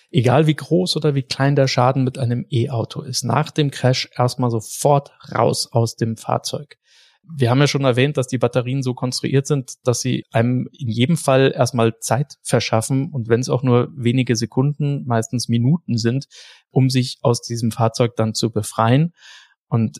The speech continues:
wenn die Batterie dann, ne, wir haben gesagt, ist sehr unwahrscheinlich, aber wenn sie dann doch Feuer fängt, dann kommt jede Hilfe zu spät. Die Temperaturen bei so einem E-Autobrand sind so hoch, dass nicht nur halt die Feuerwehr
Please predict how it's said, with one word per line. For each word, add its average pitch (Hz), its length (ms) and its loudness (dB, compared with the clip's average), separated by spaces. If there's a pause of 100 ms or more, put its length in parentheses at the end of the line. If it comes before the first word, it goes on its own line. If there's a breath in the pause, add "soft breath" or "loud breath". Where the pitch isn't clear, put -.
wenn 120 280 2
die 175 120 0
Batterie 117 760 0
dann, 113 380 0 (160)
ne, 156 300 0
wir 127 80 2
haben 120 160 -2
gesagt, 117 320 -2
ist - 140 -8
sehr - 120 2
unwahrscheinlich, 127 540 0
aber 113 280 -2
wenn 170 240 2
sie 160 160 -4
dann 147 240 -2
doch 156 240 0
Feuer 143 380 2
fängt, - 460 -8 (200)
dann 143 380 2
kommt 131 400 -6
jede 117 280 2
Hilfe 120 340 -2
zu - 160 -4
spät. - 340 -8
Die 131 80 -8
Temperaturen 131 680 2
bei 147 100 4
so 131 140 -2
einem 123 260 -2
E-Autobrand 131 680 -2
sind 117 200 -4
so 147 180 2
hoch, 139 240 2
dass - 160 -2
nicht 135 220 -6
nur 135 100 -2
halt 123 180 -2
die 147 260 -8
Feuerwehr 135 600 2